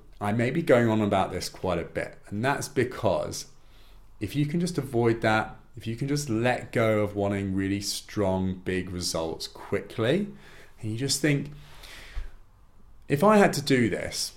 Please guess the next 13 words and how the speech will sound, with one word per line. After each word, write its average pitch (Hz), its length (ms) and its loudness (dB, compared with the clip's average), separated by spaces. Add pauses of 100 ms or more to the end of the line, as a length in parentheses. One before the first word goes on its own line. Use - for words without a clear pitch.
(320)
for - 160 -4
the 107 120 4
next - 500 -4
five 120 540 2
years, 95 320 0
ten 131 460 0
years, - 480 0 (640)
what 107 320 0
numbers 92 520 -2
would 92 160 -10
I 80 120 -4
be 85 160 -6
willing 80 440 -8